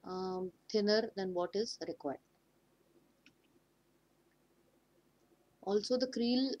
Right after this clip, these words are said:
must, um, allow easy, comfortable and safe. All the three points are important. Whenever the sliver breaks, um, the operator working on that particular machine should be able to easily mend it.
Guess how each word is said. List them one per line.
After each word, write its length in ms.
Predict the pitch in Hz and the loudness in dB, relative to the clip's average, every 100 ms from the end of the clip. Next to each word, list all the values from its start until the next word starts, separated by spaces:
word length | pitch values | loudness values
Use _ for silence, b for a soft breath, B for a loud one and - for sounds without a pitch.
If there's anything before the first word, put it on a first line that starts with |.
| - | -4
must, 420 | 196 202 - - - _ - | -2 -2 -2 -8 -12 _ -8
um, 460 | 196 190 185 180 - | -2 0 -2 -4 -2
allow 380 | 185 190 208 233 | 0 4 4 2
easy, 380 | - 202 233 233 | 0 -2 -2 -2
comfortable 600 | - 190 208 202 208 214 220 | -2 -2 -2 0 2 2 -2
and 180 | 196 196 | -4 -6
safe. 280 | - 196 151 - | 4 4 4 -8
All 180 | - 185 | -4 -2
the 80 | 208 | -2
three 260 | 208 208 202 | 0 -2 0
points 300 | 190 185 190 | -4 -4 -4
are 80 | |
important. 480 | 185 175 170 208 277 277 _ b b _ | -6 -4 -6 -4 -6 -8 _ b b _
Whenever 240 | - 202 240 | -6 0 0
the 120 | 254 | 0
sliver 340 | 220 196 202 | 4 4 4
breaks, 460 | 202 196 185 - - _ _ _ _ _ _ _ - | 4 4 4 2 -12 _ _ _ _ _ _ _ -10
um, 680 | 190 185 185 185 185 185 - _ - | -4 -2 0 -2 -4 -8 -10 _ -10
the 100 | 190 | -2
operator 500 | 185 185 208 220 226 | -2 2 2 4 4
working 380 | 208 196 - 214 | 4 2 2 0
on 160 | 220 190 | 0 -2
that 160 | 196 | -2
particular 360 | - 185 190 190 | -2 -2 -2 -2
machine 440 | 190 - 220 220 | -2 -2 0 -2
should 240 | 233 208 185 | -2 -6 -4
be 160 | - | -2
able 240 | 190 208 202 | 0 0 0
to 160 | 226 - | -4 -2
easily 460 | 202 190 220 233 | -4 0 0 0
mend 320 | 214 185 180 196 | 0 0 0 0
it. 140 | 226 | -2